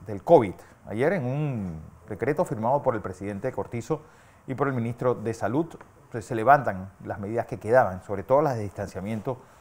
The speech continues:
sociales y aforos. Un día en el que, pues, el diálogo inició. Se está presentando que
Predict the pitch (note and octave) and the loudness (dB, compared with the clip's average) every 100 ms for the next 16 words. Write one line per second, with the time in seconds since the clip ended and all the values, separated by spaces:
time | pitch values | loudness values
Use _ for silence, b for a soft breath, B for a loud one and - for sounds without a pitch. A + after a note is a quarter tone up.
0 | b b - A#2+ B2 B2 C3 - D3 G#2 | b b -4 0 2 2 0 2 2 2
1 | D#2 - - B B B B - E3 E3 | -2 -14 -20 B B B B -2 6 10
2 | G3 E3+ D#3 D#3+ F3 F#3+ F#3+ - - - | 10 10 4 2 4 4 2 0 -20 -16
3 | - C#3 C#3+ G3 G#3+ D#3 B2+ A#2+ E3 A#2+ | -2 2 8 8 8 6 2 4 6 6
4 | - - - - - - - - - B2 | 2 -18 -20 -20 -20 -20 -20 -20 -8 0
5 | - F3+ A3 D3 B2 D3 F3 - | 10 10 10 0 6 6 6 0